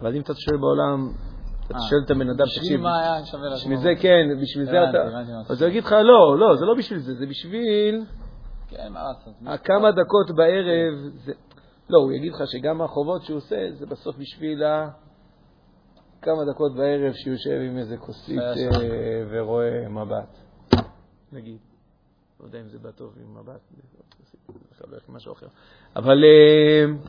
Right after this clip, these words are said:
Speaker 1: נכון, אני חושב שבסופו של דבר, רוב העולם היה עונה את השאלה,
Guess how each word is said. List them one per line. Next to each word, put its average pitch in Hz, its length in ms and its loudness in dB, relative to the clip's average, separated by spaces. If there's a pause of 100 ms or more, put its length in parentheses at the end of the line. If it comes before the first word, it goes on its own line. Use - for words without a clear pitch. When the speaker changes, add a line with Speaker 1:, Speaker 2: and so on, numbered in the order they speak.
(760)
Speaker 1:
נכון, 220 320 -4
אני 185 140 -6
חושב 240 140 -2
שבסופו 196 480 0
של 202 100 -8
דבר, 196 360 6
רוב 180 320 4
העולם 185 380 6
היה 151 180 0
עונה 156 220 -2
את 156 120 -8
השאלה, 143 300 -2